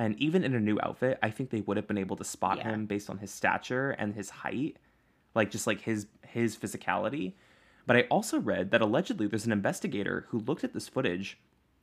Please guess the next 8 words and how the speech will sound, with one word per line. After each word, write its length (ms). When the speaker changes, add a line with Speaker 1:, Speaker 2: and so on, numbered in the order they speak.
Speaker 1:
and 160
actually 360
did 160
a 40
count. 540
They 120
accounted 420
for 180